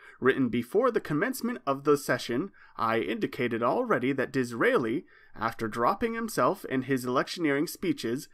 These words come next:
the restoration of the Corn Laws intended to compensate the landlords in the shape of a tax reform,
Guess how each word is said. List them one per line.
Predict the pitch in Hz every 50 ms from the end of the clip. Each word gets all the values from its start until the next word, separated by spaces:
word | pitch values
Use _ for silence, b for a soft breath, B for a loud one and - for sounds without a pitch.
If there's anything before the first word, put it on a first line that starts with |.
| b b b b b b
the | - 110
restoration | 117 160 220 220 - - 240 233 226 214 208 - 190 156
of | 139 127
the | -
Corn | - - - 320 370 403 339 185
Laws | 123 110 113 113 123 139 - b b b b b b
intended | b 139 143 143 - 220 240 214 143 123 120 131 147 170 b b b b b b
to | - - 143
compensate | 139 - - 220 233 - 220 208 - - 202 175 180 190 - -
the | 156 143
landlords | 139 147 175 196 196 185 143 123 113 110 110 123 135 147 143 - b b b b b b
in | b 139 131
the | 139
shape | - - - 226 226 214 -
of | 151 143
a | 139 123 120
tax | 120 - - - 214 208 - - -
reform, | 175 202 190 165 - 117 107 101 101 - -